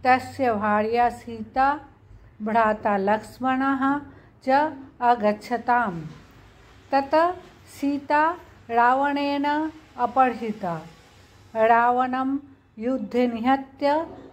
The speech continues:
रामः सीताम् अयोध्यायाम् आनीतवान्।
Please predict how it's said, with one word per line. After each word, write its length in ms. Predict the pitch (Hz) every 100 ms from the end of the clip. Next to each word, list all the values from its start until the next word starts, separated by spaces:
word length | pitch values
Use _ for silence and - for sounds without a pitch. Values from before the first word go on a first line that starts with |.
| -
रामः 840 | 214 220 233 233 240 214 247 294 - - - -
सीताम् 600 | 247 233 226 247 254 269 277 - - _
अयोध्यायाम् 1120 | 214 226 240 196 190 208 202 202 226 262 302 302 - _ -
आनीतवान्। 1120 | 220 214 202 196 196 202 190 220 233 196 170